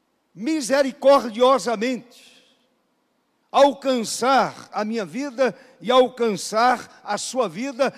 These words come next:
e por esta razão, nós aqui estamos esta noite, falando a respeito deste convite maravilhoso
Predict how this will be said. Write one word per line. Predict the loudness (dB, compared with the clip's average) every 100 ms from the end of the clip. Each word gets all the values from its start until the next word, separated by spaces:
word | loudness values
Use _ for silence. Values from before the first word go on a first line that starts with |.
| -12 -12
e |
por | -6 -4 -2
esta | 0 0 0 -4 -2
razão, | 0 -2 -8 -12 -14 _ _ _ _ _ _ _ _ _ _
nós | -4 2 2 2
aqui | -4 -8 -12
estamos | -12 -6 -2 -2 -4 -4
esta | -4 -4 -4 -4
noite, | -4 -8 -16 _ _ _ _ _ _ _ _ _ _ _
falando | -6 -4 -2 -4 -2
a | -2
respeito | -2 -4 -10 -8 -4 -4 -4 -8 -8 -8 _ _ _ _ _ _
deste | -8 -8 -6 -10 -12
convite | -10 -8 -6 -8 -10 -12 -12 -12 -14 _ _ _ _
maravilhoso | -16 -8 -4 -4 -4 -6 -6 -4 -4 -8 -10